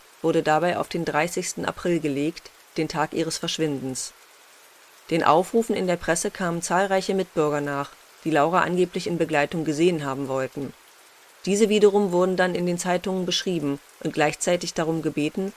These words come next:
sich bei den Ermittlungsbehörden zu melden. Man ging davon aus, dass nicht jeder Begleiter mit der Straftat in Verbindung stehen musste. Jedoch blieb der Erfolg aus. Die Ermittler richteten nun ihr Augenmerk auf Personen,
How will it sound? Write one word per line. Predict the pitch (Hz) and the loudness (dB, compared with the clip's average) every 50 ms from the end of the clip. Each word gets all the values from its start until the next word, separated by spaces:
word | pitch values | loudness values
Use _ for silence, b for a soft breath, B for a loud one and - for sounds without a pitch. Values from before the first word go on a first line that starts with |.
| - - - | -16 -18 -6
sich | - 170 175 - | -4 -4 -2 0
bei | - 175 | 0 2
den | 170 170 170 | 2 2 0
Ermittlungsbehörden | 147 156 160 160 - - 175 175 - - 175 175 165 151 151 151 160 | 2 0 0 0 0 -2 -6 -6 -4 -4 -2 2 2 2 2 0 -2
zu | - - 185 | -4 -2 -2
melden. | 175 170 165 156 147 143 143 139 143 - - - - - - - - - - - - - - - | 0 2 2 0 0 0 -2 -6 -8 -12 -20 -20 -20 -20 -20 -20 -20 -20 -20 -20 -20 -20 -14 -6
Man | - 151 165 | -2 -2 0
ging | 151 170 202 220 | 2 2 4 4
davon | 208 196 - - 156 - | 2 2 0 -4 -6 -2
aus, | - 143 151 185 220 - - - - - - - - | -2 -2 -2 -2 -4 -6 -10 -14 -20 -20 -20 -6 -6
dass | 160 160 - | -4 -4 -2
nicht | 190 180 - | -4 -4 0
jeder | 185 208 202 196 | 0 4 4 4
Begleiter | 165 160 147 131 147 139 143 143 - 170 | 4 4 0 2 2 2 2 2 0 -2
mit | 165 160 - | -4 0 -2
der | 160 | -2
Straftat | 160 - - - 156 147 143 - - 175 | -2 -2 -4 -2 -2 -2 -2 -4 -8 -6
in | - 156 | -6 -6
Verbindung | - - 160 151 180 196 185 165 147 | -4 -4 -2 0 0 0 0 0 -2
stehen | - - - 147 147 143 143 | -2 -2 -2 -2 -2 -2 -2
musste. | 143 139 135 - - 139 147 - - - - - - - - - - - - - - - - - - - | -4 -4 -6 -6 -6 -8 -8 -8 -12 -16 -18 -20 -20 -20 -18 -18 -18 -20 -20 -20 -20 -20 -20 -20 -6 2
Jedoch | 160 165 156 180 180 | 2 4 4 4 2
blieb | - 180 180 175 - | 2 0 0 2 2
der | 180 175 | 0 0
Erfolg | - 165 - - 156 160 160 - - | 0 -4 -2 0 -2 -2 0 0 -2
aus. | 160 147 139 143 - - - - - - - - - - - - - - - - - - - - - - - - - - - - - - - - | 0 0 0 -4 -6 -10 -10 -12 -20 -20 -20 -20 -20 -20 -20 -20 -20 -20 -20 -20 -20 -20 -20 -20 -20 -20 -20 -20 -20 -20 -20 -20 -20 -20 -2 2
Die | 170 | 2
Ermittler | 175 165 165 175 175 - 220 214 185 | 4 4 4 2 2 2 2 2 2
richteten | 196 190 - - 185 - 185 175 | 0 -2 -2 -6 -2 0 2 4
nun | 175 196 240 240 | 4 4 4 2
ihr | - - - | 2 0 2
Augenmerk | - 143 156 170 170 175 175 185 - | 2 2 2 0 0 0 0 0 0
auf | - - - | -2 -6 -4
Personen, | - - 175 165 156 165 165 170 180 190 190 | -4 -4 -4 -2 -2 -2 0 0 0 -2 -4